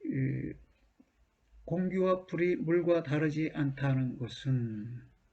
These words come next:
혹은 그 역으로 물이 공기나 불과 다르지 않다는 것은 단번에 명령적이지 않기 때문이다. 이렇게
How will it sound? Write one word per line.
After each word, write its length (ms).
혹은 340
그 200
역으로 400
물이 460
공기나 800
불과 420
다르지 400
않다는 520
것은 320
단번에 420
명령적이지 800
않기 400
때문이다. 640
이렇게 240